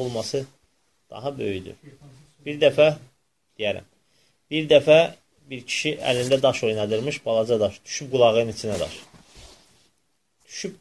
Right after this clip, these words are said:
istəyib çıxartsın, biraz da gedib. İstəyib çıxartsın, biraz da gedib. İstəyib çıxartsın, biraz da gedib, artıq iş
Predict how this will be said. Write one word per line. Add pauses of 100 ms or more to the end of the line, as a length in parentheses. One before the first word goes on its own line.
(580)
istəyib
çıxartsın,
biraz
da
gedib.
İstəyib
çıxartsın,
biraz
da
gedib.
İstəyib
çıxartsın,
biraz
da
gedib,
artıq (260)
iş